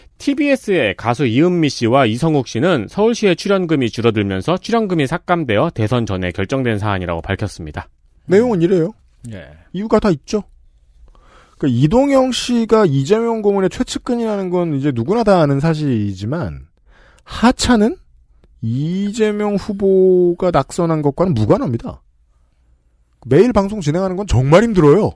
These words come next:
Speaker 1: 네.
Speaker 2: 기왕 끝낼 거면 대선 전에 끝내는 게 더 이상하죠.
Speaker 3: 음.
Speaker 2: 대선은 하고 관둬야지.
Speaker 3: 그렇죠.
Speaker 2: 이게 이제 정신시사 진행자의 책임감으로 봤을 때도 그러하고요.
Speaker 1: 네.
Speaker 2: 본인 번아웃이 이유예요. 백 퍼센트 이해할 수 있습니다.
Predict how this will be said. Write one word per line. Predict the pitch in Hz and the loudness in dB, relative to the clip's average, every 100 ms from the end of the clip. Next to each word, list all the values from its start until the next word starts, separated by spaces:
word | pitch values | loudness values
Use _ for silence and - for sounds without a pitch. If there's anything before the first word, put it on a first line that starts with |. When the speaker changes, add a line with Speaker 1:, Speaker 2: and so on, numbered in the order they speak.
| _ | _
Speaker 1:
네. | 104 85 - _ _ _ _ _ _ _ _ _ - | -10 -10 -12 _ _ _ _ _ _ _ _ _ -10
Speaker 2:
기왕 | - 208 269 233 | 2 4 4 2
끝낼 | 262 269 269 254 | -4 0 2 2
거면 | 240 233 214 | 0 0 0
대선 | 139 156 240 | 2 2 0
전에 | 240 214 190 | 0 -2 -2
끝내는 | 220 214 208 190 | -6 -6 -4 0
게 | 175 - | -2 0
더 | 127 151 | 2 4
이상하죠. | 185 170 135 104 82 - _ - | 4 2 2 -2 -8 -14 _ -20
Speaker 3:
음. | 123 107 | -16 -4
Speaker 2:
대선은 | 123 147 180 180 170 | 2 2 2 -2 -6
하고 | - - 226 196 | -8 0 2 4
관둬야지. | 117 92 85 69 - 60 - _ | 2 0 -8 -10 -14 -20 -20 _
Speaker 3:
그렇죠. | - 107 - - _ _ _ | -20 -20 -20 -20 _ _ _
Speaker 2:
이게 | 156 196 | -4 -2
이제 | 165 | 2
정신시사 | 160 175 214 233 220 | 2 2 0 2 2
진행자의 | 185 190 185 175 175 175 | 2 0 2 2 2 2
책임감으로 | 247 254 254 233 202 | 0 0 2 2 2
봤을 | 156 123 135 | 0 -2 -4
때도 | 123 | -6
그러하고요. | - 104 113 123 62 50 - | -6 -6 -6 -8 -10 -16 -8
Speaker 1:
네. | 101 78 - - - _ _ _ - | -6 -8 -14 -20 -20 _ _ _ 2
Speaker 2:
본인 | 208 311 247 | 4 4 0
번아웃이 | 151 175 226 233 226 147 | 0 2 0 -2 -2 -6
이유예요. | 160 185 175 208 120 | -4 -2 0 0 -4
백 | 185 196 | -6 -2
퍼센트 | 285 302 - | -2 -4 -4
이해할 | 165 185 185 | 0 0 0
수 | - | -6
있습니다. | 107 123 151 - | -12 -12 -14 -16